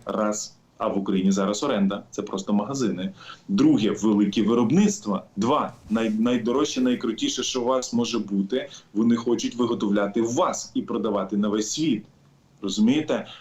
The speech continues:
А не те, що в нас продають все, що роблять у всьому світі, але нічого нашого не продають там. Це проблема.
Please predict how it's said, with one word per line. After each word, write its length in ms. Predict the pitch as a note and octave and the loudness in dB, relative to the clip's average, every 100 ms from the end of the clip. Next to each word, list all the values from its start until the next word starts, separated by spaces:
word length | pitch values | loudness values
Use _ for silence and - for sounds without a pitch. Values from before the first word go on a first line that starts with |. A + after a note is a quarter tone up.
| - | -4
А 120 | A#2+ | 2
не 840 | B2+ B2 A#2 A#2 A2+ A2 A2 A2 G#2+ | 4 4 4 2 2 2 2 0 0
те, 120 | C3 | 0
що 140 | - | 2
в 20 | |
нас 180 | B2 B2 | 2 0
продають 480 | - A#2+ A2+ B2+ G#2+ | 0 -2 2 2 0
все, 280 | - - C3+ | -4 -4 -2
що 140 | - | 0
роблять 320 | C3 B2+ A2+ | 0 2 0
у 40 | B2+ | -2
всьому 300 | - C3 B2+ | -2 0 0
світі, 440 | - A3+ - D4 - - | 2 0 2 -4 -4 -4
але 220 | C3 C#3 | 2 4
нічого 300 | C#3 C#3 C#3 | 2 0 0
нашого 320 | D3 D3 C#3 | -2 0 0
не 120 | C3 | 0
продають 460 | A#2 A#2+ B2+ B2+ - | 0 0 2 2 0
там. 180 | G#2 F#2 - _ _ - | -2 -4 -8 _ _ -8
Це 140 | F#2+ | -6
проблема. 560 | F#2+ G2+ D3 F#3+ - | -4 -2 0 2 2